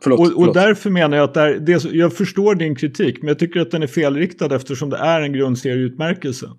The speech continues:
Speaker 1: Och jag har sett honom i grundserien förra året. Vissa spelare, han klarar inte av att hålla dem framför sig. Eller inte framför sig, de bara gör poäng med honom, gång på gång på gång. De är inte många. Det är väldigt få spelare som kan göra det mot honom, men när de väl gör det,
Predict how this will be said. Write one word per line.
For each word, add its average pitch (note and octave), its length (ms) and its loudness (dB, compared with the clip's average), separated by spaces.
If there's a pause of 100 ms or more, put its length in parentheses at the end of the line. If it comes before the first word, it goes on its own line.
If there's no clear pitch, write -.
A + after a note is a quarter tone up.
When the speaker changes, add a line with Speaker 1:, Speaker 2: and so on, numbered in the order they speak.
(680)
Speaker 1:
Och C3 100 4
jag C3+ 100 6
har D#3+ 100 6
sett F#3+ 240 -2
honom F3 180 -2
i D#3 40 0
grundserien D3+ 680 2
förra C#3 260 2
året. C3 300 2 (420)
Vissa D3 340 0
spelare, B2 580 2 (140)
han C3 280 0
klarar C#3+ 420 2
inte D3+ 240 0
av C#3 240 4
att B2 100 2
hålla C3+ 440 2
dem B2+ 320 -2
framför D#3 340 -6
sig. - 300 -6 (460)
Eller C#3+ 140 2
inte F3+ 180 2
framför F3 280 0
sig, D#3 120 0
de D3+ 140 2
bara E3 120 4
gör F#3+ 180 2
poäng G#3+ 280 -2
med C#3+ 80 -2
honom, A2+ 260 -2
gång E3+ 180 2
på E3 100 -4
gång D#3 160 2
på D3+ 100 -6
gång. D#3 200 0 (180)
De D#3 220 0
är G#3+ 40 2
inte G#3+ 200 0
många. F#3 500 0 (340)
Det D3 60 -8
är D3 40 -2
väldigt G3 320 0
få G#3+ 180 2
spelare F3+ 260 0
som D3 140 -2
kan D3+ 120 2
göra E3+ 200 4
det C#3+ 40 4
mot C3+ 160 0
honom, B2+ 220 0
men C#3 100 2
när D3 80 4
de D3+ 120 2
väl D#3 120 4
gör F3 200 4
det, D3 220 2